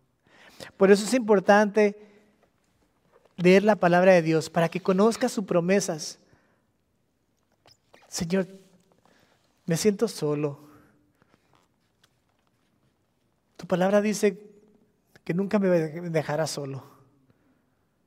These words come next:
Tú recuérdale a Dios de sus promesas. Aquí Moisés está y viniendo a él, ¿verdad? Y, pero es algo que todos los siervos deben de ven-, de hacer, venir al Señor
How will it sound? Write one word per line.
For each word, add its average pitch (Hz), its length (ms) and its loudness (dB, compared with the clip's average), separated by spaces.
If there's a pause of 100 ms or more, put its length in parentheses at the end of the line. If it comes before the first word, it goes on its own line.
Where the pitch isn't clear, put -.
(680)
Tú 226 120 2
recuérdale 220 600 6
a 170 80 2
Dios 175 260 0
de 175 60 -6
sus - 180 -12
promesas. 143 560 -10
Aquí 214 180 -2
Moisés 220 600 6 (1400)
está 180 560 0 (1080)
y 170 160 -8
viniendo 175 520 2
a 175 80 8
él, 175 240 2 (180)
¿verdad? 175 440 2
Y, 156 260 -4 (960)
pero 156 340 0 (1300)
es 175 140 -2
algo 226 200 2
que 202 120 0
todos 214 200 4
los 202 140 2
siervos 196 300 2
deben 185 180 2
de 165 100 0
ven-, 151 240 -4
de 165 80 -4
hacer, 139 300 -6
venir 175 460 -4
al 180 100 -10
Señor 139 420 -12